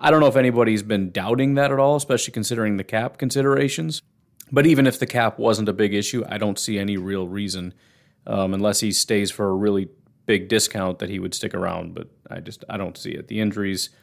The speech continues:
alone are a big enough problem. Some of the questionable players, Rashawn Gary sounds very positive, moving in a very positive direction. Um, he actually was a full participant in practice. So, um,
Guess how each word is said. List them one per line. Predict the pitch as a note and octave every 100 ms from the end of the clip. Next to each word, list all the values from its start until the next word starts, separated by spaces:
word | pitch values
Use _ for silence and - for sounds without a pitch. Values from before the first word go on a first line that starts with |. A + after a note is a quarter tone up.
| _ -
alone | G#2+ G#2+ G2 F2 F2 _ _ _ _ _
are | - G2 F#2
a | F2+
big | G2
enough | F#2 F2+ -
problem. | G2 F2 D#2+ - - _ _ _ _ _ _ _
Some | - F3+ F3+
of | D3+
the | E3 E3+ E3+
questionable | - F3+ F3 - C#3+ C3+
players, | - B2+ A2
Rashawn | A#2 - C#3+ C3+ A#2+
Gary | C3+ C#3+ A2
sounds | B2 A#2+ -
very | B2+ B2+
positive, | B2 B2+ B2+ B2 C3 A2+
moving | A#2 A#2+ B2
in | A#2+ A#2
a |
very | G#2+ A#2
positive | A2+ A2+ A2 G2+ G2
direction. | F2+ G2 B2 B2 C#3+ B2+ A#2 _ _ _ _ -
Um, | G#2+ G2+
he | G2 B2+
actually | A#2+ - A#2
was | A2 G#2+
a | G#2+
full | G#2 - B2 A#2+
participant | A#2+ A#2 A#2 B2 A#2+ A#2 -
in | A#2
practice. | G#2+ A#2+ B2 - F#2+
So, | - - G2+ G2 G2 G2
um, | G2 F#2+